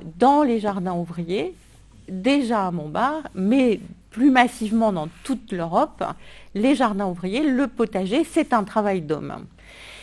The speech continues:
Et c-, du coup, ça m'a intéressée de comprendre comment c'était devenu un travail d'homme et comment c'était important,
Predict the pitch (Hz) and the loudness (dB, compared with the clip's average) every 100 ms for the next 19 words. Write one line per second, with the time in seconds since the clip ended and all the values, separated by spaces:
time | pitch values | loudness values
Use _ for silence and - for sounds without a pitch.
0 | - - 214 202 170 - - 190 208 330 | -8 0 2 2 -2 -10 -8 -6 2 2
1 | 302 233 208 196 202 202 202 330 269 262 | 4 4 2 2 4 2 2 0 0 0
2 | 214 - - 285 240 226 262 311 359 - | -2 -2 -2 0 0 2 2 2 -2 -6
3 | - 180 214 170 240 233 247 269 330 208 | -6 -2 -2 2 2 2 2 0 -2 -4
4 | 170 185 175 160 180 302 254 185 233 233 | -6 -4 -4 -4 -4 -2 -4 -2 0 2
5 | 311 - 233 - 320 320 285 - - 240 | 0 0 -2 4 4 4 2 -2 -4 -4